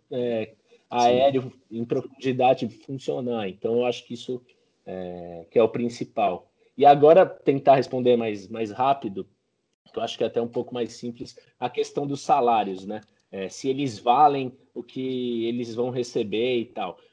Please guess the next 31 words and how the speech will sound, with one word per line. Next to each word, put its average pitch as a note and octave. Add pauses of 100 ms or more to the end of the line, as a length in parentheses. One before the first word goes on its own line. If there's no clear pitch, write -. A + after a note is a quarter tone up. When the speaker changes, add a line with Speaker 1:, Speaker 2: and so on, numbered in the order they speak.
Speaker 1:
Um, C3+
um D#3+
detalhe C#3
interessante A#2
é -
que, B2+
geralmente, C3+
os C3
contratos -
começam C3
a B2
contar C3+ (520)
no D#3
ano D#3
em D#3 (280)
que, D#3+
a-, C#3
que -
assinam, A#2
né? A2+ (280)
E C#3+
esses -
contratos D#3
vão D#3
valer D3+
a D#3+
partir D#3
do D#3
ano D#3
que F3+
vem. G#2+